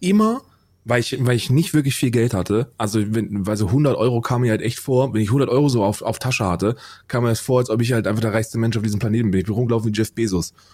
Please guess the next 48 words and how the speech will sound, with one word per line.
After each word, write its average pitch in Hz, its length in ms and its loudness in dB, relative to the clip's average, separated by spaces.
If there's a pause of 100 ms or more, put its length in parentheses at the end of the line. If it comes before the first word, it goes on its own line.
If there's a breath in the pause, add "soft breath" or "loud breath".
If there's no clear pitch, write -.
(160 soft breath)
Und 113 280 -2 (720)
da, 113 360 0 (680)
da 120 140 -4
habe 135 120 2
ich 143 120 -2
mir 139 100 2
immer 170 300 2
im 131 120 0
Kopf 165 220 -2
ausgemalt, 92 640 0
so 101 160 0
wenn 113 120 2
du 104 80 2
jetzt 107 280 0
mal 85 220 0
tausend 123 440 0
Euro 95 280 0
hättest - 440 -4 (340 loud breath)
oder 123 260 0
sogar 107 300 0
zweitausend, 98 760 0 (280 loud breath)
dann 113 180 0
würdest 135 240 0
du 160 60 -2
das 151 260 -4
damit 90 260 0
machen 95 280 -2
und 123 220 -4
das 151 160 -2
damit 92 280 -4
kaufen 90 360 -4
und 113 100 -2
endlich 139 360 -2
das 151 240 -4
haben. 90 300 -2
Und 113 260 -6 (300 loud breath)
wie 123 100 -4
geil 131 240 2
wären 147 220 2
das, 139 180 -2
wenn 147 60 0
man 143 140 0
sich 135 160 -2
jetzt 139 140 -4
einfach 131 260 -2
das - 220 -4
kaufen 98 320 -4
könnte? 95 300 -8